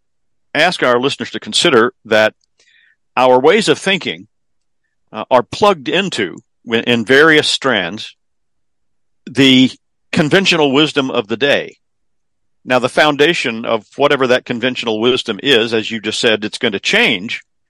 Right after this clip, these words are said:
But the challenge that we face is that it doesn't matter when we live,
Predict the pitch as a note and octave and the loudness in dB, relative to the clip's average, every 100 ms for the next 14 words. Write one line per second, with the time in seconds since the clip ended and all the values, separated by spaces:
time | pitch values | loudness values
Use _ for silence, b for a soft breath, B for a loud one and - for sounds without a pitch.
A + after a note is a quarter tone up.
0 | _ _ _ _ _ A2+ - B2 F3+ F3 | _ _ _ _ _ -4 -4 -2 0 2
1 | D#3 B2 B2 A2 E3+ - F#2+ A#2+ - - | 2 0 -2 0 -2 -2 -2 -2 -6 -10
2 | _ _ B2 A2+ A#2 A2 G#2+ - _ - | _ _ -4 -2 0 0 0 -6 _ -14
3 | - A#2+ C#3 B2 A2+ B2 B2+ A2+ G#2+ C#3+ | -8 -2 0 2 0 2 4 4 2 0
4 | C#3+ G#2+ B2+ D3 A#2 - | 2 0 0 0 0 -4